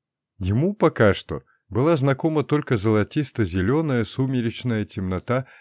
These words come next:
мельничного пруда. Яркий солнечный свет ослеплял его. Медленно, очень медленно привыкали его глаза к солнцу. «Посмотри, папа,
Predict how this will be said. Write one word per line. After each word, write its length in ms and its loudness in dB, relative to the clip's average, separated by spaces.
мельничного 640 -2
пруда. 560 -8
Яркий 420 -2
солнечный 600 -2
свет 420 -4
ослеплял 800 -4
его. 320 -10
Медленно, 960 -2
очень 580 -2
медленно 800 2
привыкали 640 2
его 280 2
глаза 460 -4
к 80 -14
солнцу. 800 -6
«Посмотри, 500 2
папа, 420 -4